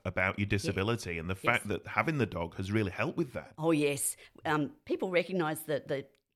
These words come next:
Speaker 2: guide dog as being, although most people will assume that I'm the trainer, that, "Are you
Speaker 1: Mm.
Speaker 2: training that dog?" Um, which is a sort of backhanded <laughs> compliment.
Speaker 1: Yeah.
Speaker 2: Um, so,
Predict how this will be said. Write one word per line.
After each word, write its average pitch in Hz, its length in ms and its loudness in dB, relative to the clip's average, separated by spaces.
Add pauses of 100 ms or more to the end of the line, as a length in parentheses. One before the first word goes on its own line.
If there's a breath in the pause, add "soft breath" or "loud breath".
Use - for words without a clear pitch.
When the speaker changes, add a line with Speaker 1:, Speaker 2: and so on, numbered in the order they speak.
(460)
Speaker 2:
guide 151 220 6
dog 120 220 2
as 147 100 2
being, - 160 2
although 190 220 8
most 254 240 6
people 214 260 0
will 165 140 6
assume 151 260 0
that 143 100 -2
I'm 139 200 0
the 143 60 -4
trainer, 143 440 -2 (100)
that, 139 140 -2
"Are 180 120 6
you 175 140 0
Speaker 1:
Mm. - 40 -4
Speaker 2:
training 156 320 2
that - 180 0
dog?" 127 280 0 (360 loud breath)
Um, 156 300 4
which 214 240 -4
is - 260 -6
a 160 140 -10
sort - 200 -14
of - 40 -20 (240)
backhanded 147 440 0
<laughs> - 80 -6
compliment. - 380 0
Speaker 1:
Yeah. 143 260 10 (720 loud breath)
Speaker 2:
Um, 165 720 2 (1400)
so, 214 260 4